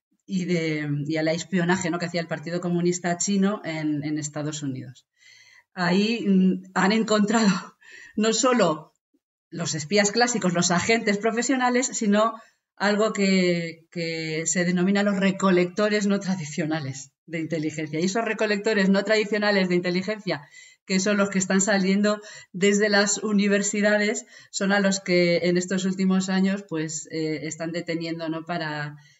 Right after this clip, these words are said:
para investigar sus relaciones, en este caso con China, y ese posible, ya no a lo mejor, mm, trasvase de información, sino... Eh, uso inapropiado de los recursos americanos en unas investigaciones que después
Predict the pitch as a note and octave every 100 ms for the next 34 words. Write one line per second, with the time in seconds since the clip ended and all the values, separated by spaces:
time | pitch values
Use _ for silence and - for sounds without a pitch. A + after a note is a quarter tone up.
0 | _ _ - F#3+ A3 G#3 G#3 G3+ G#3 G#3+
1 | F#3 F3+ F3+ A#3+ A#3+ D#3 - - - D#3
2 | F3+ F#3 G3+ G#3+ - F#3 D#3 F3+ F3+ A3+
3 | A3 B3 C#4 - G3 G3+ G3+ G#3+ G#3 G3+
4 | G3+ G#3+ G#3+ G#3+ G#3+ - _ - - G#3+
5 | D4 D#4 D4+ C#4+ C4+ - G#3+ G#3+ F#3+ -
6 | _ G#3 A3 G3 B3 C#4 C4+ C4+ C4 B3+
7 | B3 B3 C4+ B3 B3 C#4 - - - -
8 | A3 G#3 A3+ B3+ - - _ G3+ G3+ G3
9 | G3 F#3+ F#3+ F#3+ - - _ _ _ -
10 | B3 B3 - B3 A#3+ A#3+ A#3 A#3+ A#3+ B3
11 | A#3+ A3 A#3+ B3 A#3+ B3+ - G3+ G#3 G#3+
12 | G#3 G#3 A3+ B3+ G#3+ G3 F#3+ F#3+ F#3 F#3
13 | F3 - F3 F3 F3 G3 G#3+ G#3+ G#3+ A3+
14 | B3 A#3+ B3 B3 A3+ A#3+ A3 G3+ G3 -
15 | G3+ G3+